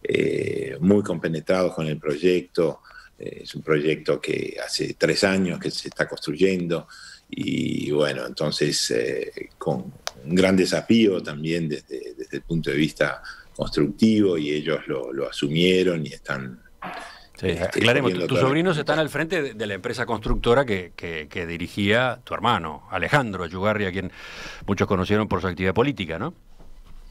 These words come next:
Speaker 1: Exactamente, exactamente. Ellos, este, siguen adelante esa, esa, esa empresa constructora que ya la había fundado, este, mi, mi padre,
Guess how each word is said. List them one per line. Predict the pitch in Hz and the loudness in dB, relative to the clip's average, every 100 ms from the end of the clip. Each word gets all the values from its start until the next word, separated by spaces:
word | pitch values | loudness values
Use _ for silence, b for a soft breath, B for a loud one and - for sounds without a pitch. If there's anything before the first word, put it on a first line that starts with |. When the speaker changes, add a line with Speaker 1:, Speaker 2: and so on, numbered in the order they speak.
| - | -6
Speaker 1:
Exactamente, | - - - - 101 101 98 76 64 | 0 2 2 2 0 0 0 -2 -8
exactamente. | - 80 78 90 98 101 104 110 110 110 B - | -6 -6 -2 0 2 2 2 2 2 -6 B -8
Ellos, | - 78 82 85 73 - | 0 2 4 2 0 -2
este, | 65 - 73 - 62 58 55 50 50 | -2 -2 0 2 0 0 0 -2 -6
siguen | - - 101 95 90 80 | -2 4 6 6 4 2
adelante | 78 80 90 95 95 87 76 | 0 2 4 2 2 4 4
esa, | 71 - 67 - - - | 2 -4 -8 -10 -14 -12
esa, | 67 - - | -10 -8 -10
esa | - - | -10 -10
empresa | - 80 78 78 | -2 2 2 2
constructora | 76 69 82 78 101 123 98 | -2 0 0 4 4 4 2
que | 71 | -4
ya | 73 | -6
la | 69 | -4
había | 69 71 | -4 -6
fundado, | - 69 73 76 76 67 - b b b | -8 -6 0 2 2 0 -6 b b b
este, | - - - 50 50 - - - 50 - - - - - - | -12 -10 -2 -2 -2 -4 -10 -12 -12 -16 -20 -20 -18 -14 -12
mi, | - - - - - - - | -10 -10 -14 -18 -18 -20 -18
mi | 76 78 | -10 -6
padre, | - 104 113 117 123 143 151 | 2 4 4 2 2 2 -2